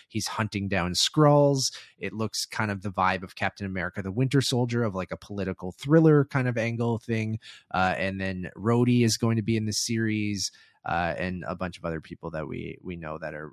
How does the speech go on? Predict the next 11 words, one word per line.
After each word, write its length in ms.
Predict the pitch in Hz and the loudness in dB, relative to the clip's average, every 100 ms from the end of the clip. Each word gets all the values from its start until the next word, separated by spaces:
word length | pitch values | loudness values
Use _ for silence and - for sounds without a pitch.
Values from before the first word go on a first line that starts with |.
| - | -12
um, 540 | 73 73 73 69 64 - - | -8 -6 -8 -10 -12 -16 -14
kind 160 | - 82 | -10 -8
of 80 | |
in 180 | - 87 | -8 -8
that 260 | 82 80 78 - | -6 -6 -8 -12
world 540 | 95 90 85 87 85 | -10 -6 -4 -4 -8
of 100 | 80 76 | -14 -16
the 160 | 85 | -12
M 140 | 76 78 | -12 -8
C 200 | - 85 | -8 -6
U. 440 | 87 123 131 127 | 0 2 4 2